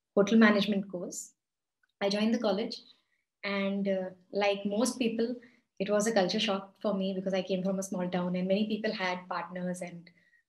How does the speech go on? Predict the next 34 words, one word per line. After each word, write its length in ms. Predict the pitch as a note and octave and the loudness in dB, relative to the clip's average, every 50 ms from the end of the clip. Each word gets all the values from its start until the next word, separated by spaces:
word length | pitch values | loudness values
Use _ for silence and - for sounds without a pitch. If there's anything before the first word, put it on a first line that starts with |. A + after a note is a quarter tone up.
| _ _ _ | _ _ _
uh, 220 | - F#3 F#3 F#3 F3+ | -4 -2 0 0 2
girlfriends 420 | F3+ F#3+ F#3 F#3+ G3+ G3 F#3 - | 4 4 4 4 2 -2 -2 -2
and 100 | F#3+ F3+ | -2 -2
boyfriends. 380 | F3 F3+ E3+ F3 - F#3 F3+ F3+ | 0 -2 0 0 -2 -2 0 0
And 160 | F3+ F3+ F3+ | -2 -2 -2
this 100 | - - | -6 -8
is 60 | - | -8
the 80 | G#3+ B3+ | -4 -2
time 300 | B3 A#3 G#3 G#3+ A3 G#3+ | 0 0 2 2 2 0
I 80 | G#3 | 0
had 280 | G#3 G3+ F#3+ F#3+ - - | 0 0 -2 -4 -4 -6
my 140 | - F#3+ F#3+ | -6 -6 -6
first 280 | - A#3 C4 C#4 - | -4 -4 -6 -4 -2
boyfriend. 440 | G#3+ G#3+ G#3+ G#3+ - F3+ E3+ - - - _ _ _ _ _ _ _ _ _ _ _ _ - | -2 -2 -2 -2 -4 -8 -14 -14 -18 -20 _ _ _ _ _ _ _ _ _ _ _ _ -6
He 120 | A#3 A3+ | -4 -2
was 140 | A#3+ B3 B3 | -2 -2 0
a 100 | B3+ A#3 | 0 2
lovely 400 | G#3 G3 F#3+ F#3+ G#3+ B3 C4 C4 | 2 2 0 0 -2 -2 -2 0
person, 480 | - G#3+ G3+ G#3 - A3 A3 A3 A3 G3+ | 2 2 2 2 0 -2 -2 -2 0 2
very 240 | F#3+ F#3 F#3+ G3+ | 2 2 2 0
genuinely 540 | G3+ F#3+ F#3+ F3+ F3+ F#3 F#3+ G3 F#3+ G3+ F#3+ F3+ | 0 0 0 0 0 0 -2 -2 -2 -2 -2 -2
lovely 240 | F3 D#3+ E3+ F#3+ | -2 -2 -2 -4
guy. 360 | F#3 F3 E3+ D#3+ E3+ F#3 G#3+ - - _ _ _ _ _ _ _ _ _ _ _ | -2 -2 -2 -4 -4 -6 -8 -10 -16 _ _ _ _ _ _ _ _ _ _ _
Uh, 240 | - F3+ F#3 F#3+ G3 G3 | -2 0 2 2 2 2
but 140 | G#3+ A3 | 2 0
when 140 | A3 A#3+ B3 | -2 -2 -2
I 80 | B3+ B3+ | 0 2
was 220 | B3 C#4 C4+ - | 2 2 2 2
with 160 | B3+ C4+ - | 2 2 4
him, 180 | C#4 C4+ C4+ C4 | 4 6 6 6
I 160 | - G#3+ G#3+ | 6 4 4
felt 260 | - A3+ A3+ A3+ A3+ | 4 4 4 4 4
the 80 | - B3 | 2 2
need, 380 | A#3 A3+ A3+ A3+ A3+ A3+ A3+ | 4 6 8 8 8 6 4